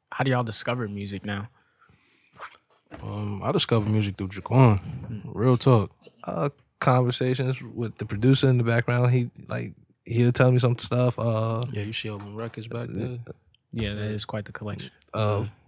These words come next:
Speaker 2: Yeah.
Speaker 3: his friends and that would tell me stuff. Like, m-, most, like, fortunately for me, most of my fr-, some of my friends are,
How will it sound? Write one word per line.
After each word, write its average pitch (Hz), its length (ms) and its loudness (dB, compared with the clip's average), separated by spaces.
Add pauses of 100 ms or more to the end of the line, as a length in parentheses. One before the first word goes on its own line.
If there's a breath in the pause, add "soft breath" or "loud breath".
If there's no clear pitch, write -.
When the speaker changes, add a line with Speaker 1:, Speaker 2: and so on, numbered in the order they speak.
(120)
Speaker 2:
Yeah. 101 60 -6
Speaker 3:
his 110 120 0
friends 127 640 4
and 117 280 -2
that 110 220 0
would 113 100 -4
tell 120 200 2
me 120 140 0
stuff. 113 340 -6
Like, 120 180 -2
m-, 131 220 -8
most, 135 340 6 (100)
like, 123 300 0
fortunately 143 440 6
for 135 100 2
me, 135 80 8
most 123 220 4
of 127 60 4
my 123 60 6 (100)
fr-, - 220 -12
some 135 220 4
of 127 80 4
my 120 140 4
friends 127 260 4
are, 117 200 4